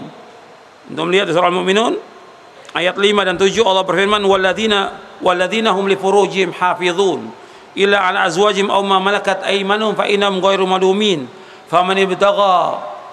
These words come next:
wara'a dzalika fa ulaika humul adun." Orang-orang yang, yang memelihara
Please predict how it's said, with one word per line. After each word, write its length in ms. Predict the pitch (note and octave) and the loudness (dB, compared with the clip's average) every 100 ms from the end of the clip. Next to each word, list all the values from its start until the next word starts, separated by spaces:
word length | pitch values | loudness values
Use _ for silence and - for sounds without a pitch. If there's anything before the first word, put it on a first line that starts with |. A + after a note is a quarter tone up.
| - | -2
wara'a 440 | E3+ F#3 G3 G3 E3+ | 2 4 4 2 0
dzalika 360 | G3 G3+ F#3 | 0 -2 -2
fa 160 | E3+ G3+ | 0 0
ulaika 480 | F3+ F3 F#3+ F3 F3 | 0 0 0 0 -2
humul 240 | D#3+ E3 | -2 -2
adun." 520 | D#3 D#3 D3 F3 D3 - - - - - - - - - - - - - - - - - - - | 0 -2 -4 -6 -6 -10 -16 -20 -20 -20 -20 -20 -20 -20 -20 -20 -20 -20 -20 -20 -20 -20 -20 -2
Orang-orang 560 | D#3+ F#3 G#3 A3 G#3+ | 0 2 2 2 2
yang, 60 | G#3 - - F#3+ | -4 -10 -2 0
yang 60 | |
memelihara 400 | G3 G3+ G#3+ A3 | 0 2 2 2